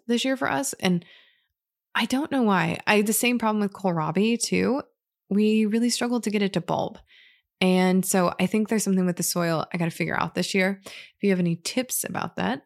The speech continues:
I would be glad to take it instead of going to the Google machine. But I just am realizing, like, some things just don't work some years. But, like, the year before, I had great success with both of those. So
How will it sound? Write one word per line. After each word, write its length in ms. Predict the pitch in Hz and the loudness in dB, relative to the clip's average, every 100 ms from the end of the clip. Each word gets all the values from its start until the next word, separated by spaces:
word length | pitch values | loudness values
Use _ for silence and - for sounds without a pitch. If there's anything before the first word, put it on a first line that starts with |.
| - | -2
I 80 | |
would 160 | 175 170 | 0 0
be 340 | 170 170 170 _ | -2 -4 -6 _
glad 260 | 180 170 170 | 0 2 0
to 80 | - | -2
take 220 | 156 156 | -4 -4
it 80 | - | -4
instead 260 | 196 - | -4 -6
of 200 | 151 151 _ _ _ | -6 -8 _ _ _
going 200 | 180 165 | -2 -2
to 80 | 156 | -4
the 60 | |
Google 240 | 160 160 160 | -6 -6 -4
machine. 420 | 156 - 165 170 - - - _ | -4 -4 -4 -6 -10 -20 -20 _
But 360 | - 185 165 - - | 0 0 0 -6 -4
I 580 | 196 190 190 190 175 - _ _ _ _ - | 0 2 2 0 -2 -8 _ _ _ _ -14
just 480 | 190 190 175 - - - - | -4 -2 -2 -6 -8 -10 -4
am 140 | 180 | 0
realizing, 520 | 175 170 165 165 160 | 0 0 -2 -2 -4
like, 280 | 160 156 156 - _ _ _ _ - | -4 -6 -10 -16 _ _ _ _ -8
some 200 | 233 226 | -6 -4
things 340 | 247 233 220 | -6 -8 -8
just 300 | - 233 - | -8 -8 -6
don't 180 | - - | -8 -4
work 200 | 302 - | -6 -4
some 200 | - - | -6 -4
years. 300 | - - - 196 | -6 -4 -6 -4
But, 200 | 214 - - | -6 -4 -4
like, 280 | 208 196 _ - | -4 -4 _ -6
the 80 | 202 | -2
year 120 | 202 | 0
before, 420 | 196 - 185 254 _ _ _ _ _ _ _ - | -2 -4 -6 -6 _ _ _ _ _ _ _ -10
I 120 | - | -6
had 300 | 285 196 170 | -4 -2 -4
great 240 | - 359 330 | 0 0 0
success 400 | 233 - 175 - | -2 -2 -2 -2
with 120 | 170 | -6
both 200 | - 170 | -6 -8
of 80 | - | -10
those. 240 | - - | -8 -4
So 320 | - - 175 | 0 2 2